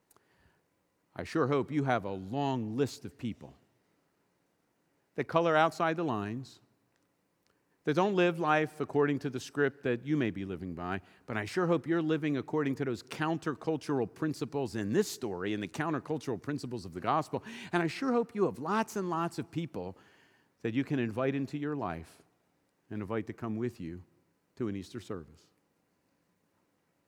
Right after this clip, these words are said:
Self-help is an oxymoron. It takes humility to admit the need, but until you admit the need, you're never gonna get the need met.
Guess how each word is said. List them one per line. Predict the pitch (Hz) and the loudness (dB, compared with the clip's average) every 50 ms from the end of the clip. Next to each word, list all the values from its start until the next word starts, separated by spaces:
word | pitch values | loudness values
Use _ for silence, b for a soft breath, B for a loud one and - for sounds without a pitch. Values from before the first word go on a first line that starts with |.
| _ _ _ _ _ _ _ _ _ | _ _ _ _ _ _ _ _ _
Self-help | - - 208 226 196 - 180 185 202 196 - - | -2 2 4 4 4 4 2 2 2 0 -2 -6
is | 104 107 | -4 0
an | 120 | 0
oxymoron. | 127 131 131 - - 151 135 110 95 82 73 67 65 - - - _ _ _ _ _ _ _ _ _ _ _ _ _ _ _ _ _ _ _ _ _ _ _ _ _ _ _ _ - | 2 2 0 0 -2 -4 -4 -4 -4 -4 -8 -12 -16 -20 -20 -20 _ _ _ _ _ _ _ _ _ _ _ _ _ _ _ _ _ _ _ _ _ _ _ _ _ _ _ _ -14
It | - - | -6 0
takes | - 147 156 - | 2 2 4 4
humility | - 131 131 165 196 180 151 139 123 113 | 2 2 4 4 4 6 6 4 4 2
to | - 135 127 | 2 0 0
admit | 117 117 139 147 - | 2 2 2 0 0
the | - 120 | 0 0
need, | 131 160 190 180 143 131 110 | 2 2 4 4 4 2 0
but | 113 107 | -2 -6
until | 104 104 - 147 147 | -6 -2 -2 0 2
you | 139 127 | 2 2
admit | 123 120 147 143 135 | 2 2 0 0 0
the | - 123 | 0 0
need, | 131 160 175 143 104 | 2 2 2 0 0
you're | 107 104 | 0 0
never | 113 113 127 | 0 0 0
gonna | 123 139 135 | 0 0 0
get | 123 139 131 | 0 -2 -2
the | - | 0
need | 147 147 147 151 139 135 | 0 2 0 0 0 -2
met. | 127 92 82 76 | -2 -2 -4 -6